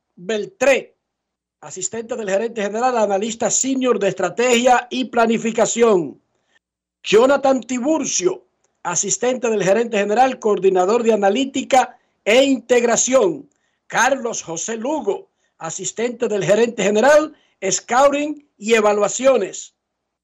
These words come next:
Luima Sánchez, Luis Manuel Sánchez, asistente del gerente general, coordinador de roster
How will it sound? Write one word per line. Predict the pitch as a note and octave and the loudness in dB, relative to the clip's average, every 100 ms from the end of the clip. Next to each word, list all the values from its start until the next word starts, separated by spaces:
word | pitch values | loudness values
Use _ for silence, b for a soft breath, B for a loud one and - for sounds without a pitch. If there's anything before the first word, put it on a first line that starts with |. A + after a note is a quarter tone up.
| - | -12
Luima | E3+ B3 D#4+ D#4+ D#4 D4+ D4 _ | -6 -2 0 0 2 2 0 _
Sánchez, | - D4 D4 C4 - F3 - - | -4 2 2 0 -10 -18 -18 -16
Luis | G#3+ - G#3 | -12 -12 -10
Manuel | A3+ A3+ C4 C#4+ | -8 -6 -2 -2
Sánchez, | - C4+ C4+ G#3+ - D#3+ - - _ _ _ - | -2 -2 -2 -4 -10 -12 -14 -20 _ _ _ -8
asistente | G3 F#3 G3 - B3+ C4 B3 | -6 -4 -6 -4 -2 -2 -2
del | G#3+ | 0
gerente | G3 A3+ A#3+ G3 | 2 0 -2 -4
general, | G#3 A3+ C4+ C4+ | -2 2 2 2
coordinador | G#3+ G3 F#3+ F#3+ A3+ | 0 2 2 2 2
de | G#3+ G3 | 2 0
roster | A3+ C#4 C#4 - C4 | 4 2 2 2 2